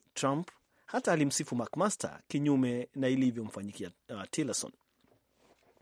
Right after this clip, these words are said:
Kabla hatujaingia kwa kina kuhusu mshauri mkuu wa usalama wa serikali atakayechukua nafasi ya McMaster, yani John Bolton,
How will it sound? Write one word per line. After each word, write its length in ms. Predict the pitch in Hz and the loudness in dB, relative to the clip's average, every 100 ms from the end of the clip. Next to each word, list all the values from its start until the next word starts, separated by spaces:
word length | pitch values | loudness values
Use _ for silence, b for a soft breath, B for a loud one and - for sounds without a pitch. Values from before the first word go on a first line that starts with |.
| _ _ B B B B | _ _ B B B B
Kabla 280 | - - 359 | -2 4 6
hatujaingia 480 | 262 196 180 175 185 | 6 6 8 8 6
kwa 220 | - 131 | 6 0
kina 420 | - 151 143 113 | 0 4 6 6
kuhusu 600 | 107 117 120 123 - 107 92 | 2 -4 -2 -2 -2 -4 -6
mshauri 360 | 120 - 120 120 | -6 -2 0 0
mkuu 280 | 117 - 120 | -2 0 2
wa 60 | |
usalama 480 | 113 - 117 120 110 | 2 2 2 2 0
wa 60 | 98 | -2
serikali 640 | 98 107 - 123 120 135 | -4 -2 2 2 2 0
atakayechukua 580 | - 107 110 - - 127 | -2 -6 -10 -8 -2 -2
nafasi 760 | 113 - 131 117 - 127 107 B B B - | -2 2 2 4 0 0 -4 B B B -2
ya 60 | 147 | 0
McMaster, 680 | 139 - 143 139 - 76 78 | 0 4 4 4 0 -10 -8
yani 300 | 110 127 123 | -4 -2 -2
John 320 | 113 131 123 | -2 0 0
Bolton, 580 | 107 160 160 - 73 | 4 4 4 -2 -10